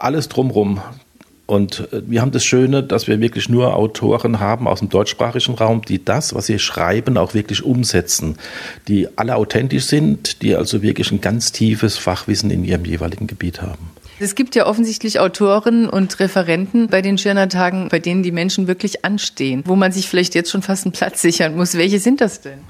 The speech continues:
Speaker 1: Da haben wir einmal unseren bekanntesten, ist der Reinhard Stengel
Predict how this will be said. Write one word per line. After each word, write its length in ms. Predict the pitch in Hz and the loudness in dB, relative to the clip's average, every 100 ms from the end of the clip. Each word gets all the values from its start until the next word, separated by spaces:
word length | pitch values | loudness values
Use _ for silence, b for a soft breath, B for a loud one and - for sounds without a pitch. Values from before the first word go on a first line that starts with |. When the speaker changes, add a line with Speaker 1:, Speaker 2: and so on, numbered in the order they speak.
| - | -8
Speaker 1:
Da 140 | 87 87 | -4 0
haben 200 | 101 98 | 0 0
wir 120 | 82 | 0
einmal 360 | 87 110 123 101 | 2 2 4 2
unseren 420 | 101 104 95 92 | 0 0 -2 0
bekanntesten, 840 | 90 98 95 98 - 110 107 110 87 | -2 -2 0 -2 -2 2 4 4 2
ist 260 | 78 - - | 0 0 2
der 460 | 92 87 87 - - | 4 4 0 -4 -2
Reinhard 240 | 92 98 | 0 0
Stengel 380 | - 90 143 180 | 0 0 0 -2